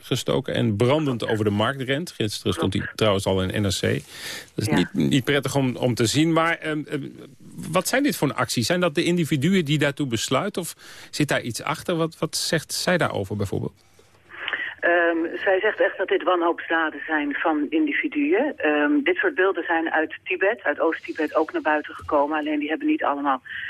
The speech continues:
Speaker 2: de westerse pers gehaald. Ehm, eh, zij wijt het vooral, en ook uit gesprekken met, met de monniken blijkt dat wel, eh,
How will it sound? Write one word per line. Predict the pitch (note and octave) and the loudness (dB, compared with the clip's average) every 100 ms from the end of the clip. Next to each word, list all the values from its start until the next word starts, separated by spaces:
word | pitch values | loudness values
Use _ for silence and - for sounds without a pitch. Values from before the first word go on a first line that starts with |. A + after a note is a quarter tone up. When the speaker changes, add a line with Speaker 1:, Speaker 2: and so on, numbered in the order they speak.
| - | -10
Speaker 2:
de | D#3 | 0
westerse | E3 E3 D3+ - | 0 0 -8 -6
pers | - D#3+ - - | 0 0 0 -2
gehaald. | C#3 C#3+ E3 F#3 - - | 0 0 -2 -4 -14 -12
Ehm, | - D3+ C#3+ C#3+ C#3 - - - - | -4 0 0 0 -2 -6 -6 -8 -4
eh, | E3+ D3+ C#3 C#3+ - - G3 - - | 0 2 2 0 -2 -6 -4 -4 0
zij | F#3 G3 | 2 4
wijt | F#3+ F3 | 2 0
het | - | -6
vooral, | - D#3+ D#3+ F#3+ E3 | -6 0 2 2 2
en | C#3+ | 0
ook | B2+ | 0
uit | C#3 - | -2 -4
gesprekken | - - F3+ D#3+ D3+ | -12 -4 -2 0 0
met, | D3 - | 0 0
met | D3+ | -4
de | D3 | 0
monniken | D3 F#3 F3+ D#3 C3+ | 2 2 2 -2 0
blijkt | D#3 D#3+ - | 0 0 -4
dat | C#3 | -2
wel, | D3 C3 - - - - | 2 2 0 -10 -12 -10
eh, | - | 0